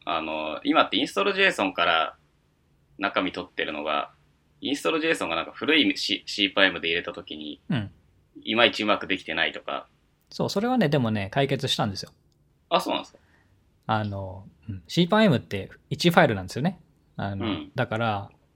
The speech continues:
Speaker 2: なんかパールブルーとか使ってると、なんかシーパイムが変なとこに入ってて、
Speaker 1: はいはい。
Speaker 2: なんかカートンが期待するシーパイムと一致してないってことがあるん、
Speaker 1: あー。
Speaker 2: あったんですけど、それを直すために、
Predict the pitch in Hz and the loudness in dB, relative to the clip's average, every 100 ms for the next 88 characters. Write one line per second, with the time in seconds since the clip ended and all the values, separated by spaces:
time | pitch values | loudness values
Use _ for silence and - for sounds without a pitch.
0 | _ _ - 139 - 165 180 196 196 190 | _ _ -4 -2 2 6 6 8 8 8
1 | 123 104 101 95 - 107 - - 107 101 | 4 0 -4 -4 -4 -6 -6 -8 -6 -4
2 | 113 101 90 _ _ - _ _ - 139 | -2 -2 -4 _ _ -20 _ _ -4 0
3 | 113 - 196 214 170 110 180 139 101 104 | 2 4 6 8 6 6 6 4 0 -4
4 | 101 - 107 110 95 101 _ _ _ _ | -6 -6 -4 -4 -4 -12 _ _ _ _
5 | _ _ _ _ 120 113 92 - 190 180 | _ _ _ _ -6 -4 -6 0 4 4
6 | 131 110 98 - 123 123 120 113 131 131 | 4 2 -2 0 0 2 0 0 2 2
7 | 123 110 104 98 92 _ _ _ _ _ | 2 2 -2 -6 -8 _ _ _ _ _
8 | _ _ _ _ _ _ _ _ _ - | _ _ _ _ _ _ _ _ _ -18
9 | - 131 - 147 - 151 151 110 - 107 | -2 -2 2 2 4 6 6 4 -2 -4
10 | 98 92 90 _ _ _ 123 107 95 90 | -2 -6 -8 _ _ _ 0 0 0 -2
11 | 95 87 151 147 101 95 - 98 95 - | 0 4 4 4 2 -2 -8 -8 -8 -6
12 | 160 180 175 156 165 180 127 107 101 101 | -2 2 4 4 4 4 2 2 -2 -4
13 | 98 | -8